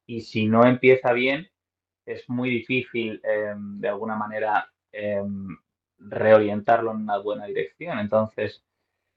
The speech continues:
em, bueno, yo creo que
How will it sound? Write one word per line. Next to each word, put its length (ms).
em, 640
bueno, 320
yo 280
creo 340
que 640